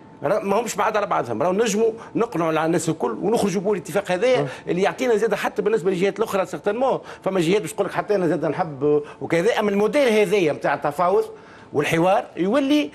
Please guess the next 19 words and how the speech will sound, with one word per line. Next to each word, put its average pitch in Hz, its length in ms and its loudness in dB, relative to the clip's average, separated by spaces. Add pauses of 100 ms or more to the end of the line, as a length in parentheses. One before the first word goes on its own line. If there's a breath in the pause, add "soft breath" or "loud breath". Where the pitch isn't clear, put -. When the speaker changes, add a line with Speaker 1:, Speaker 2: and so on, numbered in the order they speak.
(120)
Speaker 2:
نعم. 110 120 0
Speaker 1:
غودي 226 400 2
ويتعداو 247 600 0
به 247 140 0
جهات 208 300 0
اخرى، 131 260 -2
ولكن 214 360 0
ما 214 100 2
راني 170 300 0 (420 loud breath)
الا 233 320 2
وانه 214 360 2
معناها، 165 560 0
آه، 170 240 4
صار 180 360 2
معناها 139 280 0
تدخل 139 400 -2
الامني 123 320 -2
وكل 107 200 -6
شيء، 202 240 -2